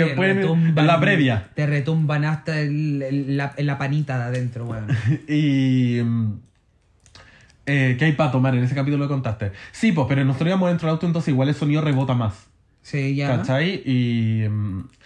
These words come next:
Speaker 1: no sé qué le habrá disparado, pero el weón de afuera no
Speaker 2: ¿Pero le dio al weón?
Speaker 1: Sí.
Speaker 2: ¿Le atinó?
Speaker 1: Sí, sí, porque,
Speaker 2: ¿Dónde?
Speaker 1: porque no, en la pierna.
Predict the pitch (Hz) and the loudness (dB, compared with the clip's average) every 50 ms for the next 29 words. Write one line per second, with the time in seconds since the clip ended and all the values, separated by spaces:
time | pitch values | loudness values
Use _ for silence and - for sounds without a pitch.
0 | - - _ _ _ _ _ _ - 151 160 175 202 - - 226 202 196 214 214 | -20 -20 _ _ _ _ _ _ 0 2 4 4 2 2 0 -2 -2 -2 0 0
1 | 214 208 208 214 214 214 - - 208 196 196 196 208 214 220 220 185 180 160 151 | 0 2 2 2 0 0 0 0 0 2 2 2 2 2 0 0 -2 -2 -2 -2
2 | 151 151 151 - - 139 131 131 139 151 160 156 151 - - 156 156 160 160 160 | 0 0 -2 0 0 0 0 0 0 0 0 -2 -2 -4 -4 -2 0 0 0 0
3 | 156 156 156 151 147 156 170 170 170 170 156 139 156 180 214 254 254 330 381 427 | 0 0 0 0 0 0 0 2 2 0 0 2 0 0 0 0 0 0 -2 -4
4 | - - - 147 107 - - _ _ _ - 147 151 143 156 165 190 190 - - | -4 -2 -2 -2 -2 -4 -8 _ _ _ -8 -6 -4 -2 0 0 0 0 -2 -4
5 | - - - 185 147 113 95 - - _ - 175 165 131 - 170 170 147 139 131 | -10 -8 -2 -2 0 0 -2 -6 -12 _ -2 -2 0 2 2 2 4 2 2 0
6 | 127 139 131 127 151 143 131 147 139 147 - 156 143 143 143 143 143 135 175 170 | 0 -2 -2 -2 -2 -2 0 0 0 0 0 0 0 2 2 0 0 0 0 0
7 | 143 127 120 113 113 | 0 0 0 -2 -4